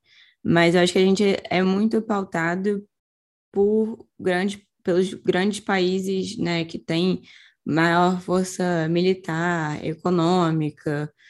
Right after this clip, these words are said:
então, e cultural mesmo, porque a gente é muito colonizado pela cultura dos Estados Unidos, pela cultura europeia, então acaba que a nossa agenda de debates é muito regida pelos costumes de lá,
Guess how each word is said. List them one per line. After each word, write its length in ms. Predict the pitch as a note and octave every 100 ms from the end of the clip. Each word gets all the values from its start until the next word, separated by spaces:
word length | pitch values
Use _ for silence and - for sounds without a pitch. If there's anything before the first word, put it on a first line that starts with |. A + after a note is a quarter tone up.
| - _ _ E3+
então, 500 | E3 E3 D#3 F3 E3+
e 160 | G#3+
cultural 540 | E4 F4 E4+ F4 A3 G#3+
mesmo, 380 | E3+ E3+ D3+
porque 200 | - -
a 60 | D3+
gente 360 | D#3+ E3 E3+ G3+
é 100 | B3+
muito 1200 | A3+ G3 A#3+ A#3 - C4+ C4+ B3+ B3 G#3+ F3+ -
colonizado 920 | - G#3 G#3 G#3+ A3 G3 E3+ E3+ G3
pela 240 | A3+ B3 C4
cultura 540 | - F4+ F4 F#3 G#3
dos 100 | A3
Estados 280 | D4 B3 G3+
Unidos, 560 | A#3+ D#4 G3 G3 D#3+ - _ _ _
pela 200 | D#3+ D#3
cultura 380 | - E3+ F3+ F3
europeia, 480 | G3+ - F#3 F3+
então 560 | E3 D3 - C#3+ D3+ - _ _ _ _ _ _
acaba 480 | D#3 D#3+ E3 D#3+ F3
que 180 | E3+ F3
a 60 |
nossa 680 | E3+ D#3 F3+ F#3+ F#3+ E3+ E3 -
agenda 680 | D3 D3 E3+ E3+ F#3 E3+
de 120 | D3+ D3+
debates 720 | D3 C3+ D#3+ A3 - D3+ - _ - _ _
é 120 | E3
muito 360 | E3 E3+ G3+ A#3
regida 580 | A#3+ A3+ G3 G3+ A#3 A3+
pelos 420 | - G#3 A3+ A#3+
costumes 720 | A#3 - B3 - G#3 G#3+ A#3+
de 80 | A3+
lá, 340 | B3 F#3+ F#3+